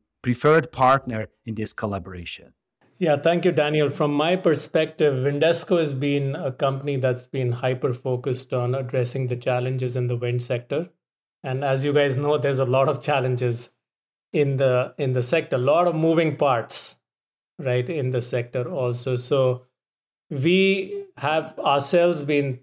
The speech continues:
Speaker 2: uh, looking to expand beyond just performance optimization, uh, into asset health monitoring. And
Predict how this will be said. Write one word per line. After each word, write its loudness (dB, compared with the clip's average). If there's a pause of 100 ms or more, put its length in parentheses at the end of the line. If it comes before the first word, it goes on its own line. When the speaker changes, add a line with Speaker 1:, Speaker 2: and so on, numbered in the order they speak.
(600)
Speaker 2:
uh, 2
looking 2
to 0
expand -2
beyond 0
just -2
performance -2
optimization, -2 (540)
uh, -4
into -2
asset 0 (100)
health -2
monitoring. -4 (760)
And -2